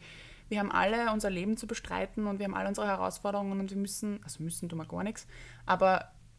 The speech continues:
wenn ich einen Menschen wirklich liebe,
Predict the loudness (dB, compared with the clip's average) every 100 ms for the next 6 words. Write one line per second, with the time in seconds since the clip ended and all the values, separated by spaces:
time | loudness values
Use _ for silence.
0 | -20 -20 -20 -16 -12 4 6 6 4 4
1 | 4 2 2 0 0 -4 -2 0 0 0
2 | 0 0 -2